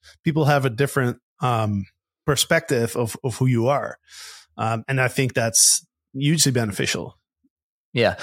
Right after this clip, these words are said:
Speaker 2: And, you know, I suppose it's maybe something that some people shy away from. They would rather hide behind,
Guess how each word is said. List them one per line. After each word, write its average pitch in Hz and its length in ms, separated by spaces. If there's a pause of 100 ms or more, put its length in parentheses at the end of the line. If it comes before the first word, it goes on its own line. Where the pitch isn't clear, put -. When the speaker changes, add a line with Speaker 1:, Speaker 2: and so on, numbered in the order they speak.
(300)
Speaker 2:
And, 147 280 (720)
you 175 80
know, 160 80
I 160 80
suppose 165 680 (1300)
it's 143 160
maybe 151 200
something 147 360
that 120 140
some 123 160
people 113 360 (220)
shy 120 240
away 104 240
from. 131 400
They 123 100
would 110 140
rather 110 260
hide 107 260
behind, 101 640